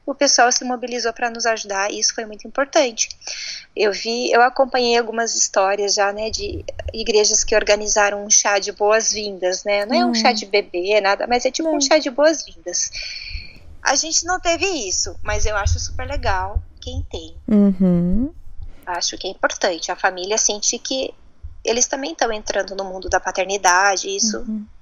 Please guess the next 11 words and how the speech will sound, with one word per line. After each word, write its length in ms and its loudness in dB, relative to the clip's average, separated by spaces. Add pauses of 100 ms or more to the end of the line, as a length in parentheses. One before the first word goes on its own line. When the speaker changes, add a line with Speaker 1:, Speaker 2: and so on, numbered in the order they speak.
Speaker 1:
é 60 -2
parte. 500 2 (420)
Speaker 2:
Sim. 500 -6
Speaker 1:
Ah, 220 6
respeite 520 2
o 40 2
tempo 440 0
que 80 -4
aquela 260 0
família 400 -2
precisa 800 -4